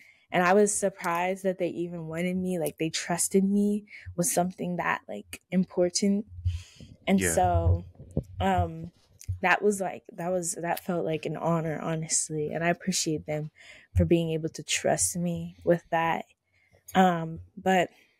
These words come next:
Speaker 1: it's not for everybody. Film, like, for, like, especially specialty events, like weddings, baby showers, whatever. Like, you have to really want your photos to look like that,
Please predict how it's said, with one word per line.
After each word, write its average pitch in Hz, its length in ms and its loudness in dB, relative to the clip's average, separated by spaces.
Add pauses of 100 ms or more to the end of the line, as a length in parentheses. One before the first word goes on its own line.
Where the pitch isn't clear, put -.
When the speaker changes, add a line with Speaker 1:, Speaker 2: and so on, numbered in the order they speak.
(880)
Speaker 1:
it's 294 160 6
not 480 180 -2
for - 120 -6
everybody. 190 600 -2 (120)
Film, 269 520 4 (440)
like, 170 220 4
for, 202 280 2
like, 185 400 -4 (520)
especially 208 440 0
specialty 202 640 -4
events, 190 540 -4
like 196 200 -6
weddings, 180 580 0
baby 180 280 -2
showers, 190 680 -2
whatever. 67 420 -2 (880)
Like, 196 220 4
you 254 80 4
have 254 220 -4
to 175 80 -10
really 175 400 -2
want 170 400 -4 (320)
your 175 120 2
photos 165 440 2
to 165 100 -8
look 165 200 -2
like - 180 -10
that, - 240 -10